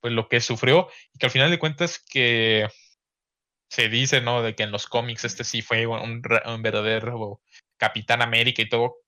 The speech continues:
No sé cómo lo vayan a manejar en, en la serie y en el universo, eh, de Marvel, pero, pues, sí te hace pensar, ¿no? Desde lo que veíamos en el capítulo uno de la falta de dinero, eh, los problemas que también tienen al socializar, al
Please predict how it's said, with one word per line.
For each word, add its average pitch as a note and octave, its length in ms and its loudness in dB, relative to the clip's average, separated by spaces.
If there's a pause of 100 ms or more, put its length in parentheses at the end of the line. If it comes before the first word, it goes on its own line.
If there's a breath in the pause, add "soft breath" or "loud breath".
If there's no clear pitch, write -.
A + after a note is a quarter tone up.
(120)
No B2+ 180 -2
sé B2+ 140 0
cómo A#2+ 180 -4
lo G#2+ 80 -4
vayan A2 200 -2
a - 20 -4
manejar G#2 400 -2
en, G#2+ 280 -4 (520)
en A#2 180 2
la G#2+ 120 2
serie B2 320 2
y A2 100 -6
en G#2+ 100 -4
el G#2 140 -4
universo, B2 600 0 (280)
eh, A2 500 -4
de G#2+ 80 -2
Marvel, A#2+ 420 2 (440 soft breath)
pero, A2+ 920 6 (240)
pues, A#2+ 140 -2
sí E3+ 360 4
te E3+ 60 0
hace E3 180 0
pensar, C#3+ 400 2
¿no? C#3+ 320 -2 (240)
Desde A#2 300 -4
lo A2 400 0
que A#2+ 60 -2
veíamos A#2+ 340 0
en A#2+ 80 0
el A2 80 -4
capítulo A2+ 400 -4
uno A#2 300 -6
de G#2 360 -4 (360 soft breath)
la G#2+ 100 -2
falta A#2+ 320 4
de A2 120 4
dinero, A#2 800 2 (340 soft breath)
eh, - 200 -8
los G2+ 220 -2
problemas B2 580 2
que C3 80 -4
también A#2 240 -4
tienen B2 280 -2
al A#2+ 140 2
socializar, A#2 760 2
al A2 460 2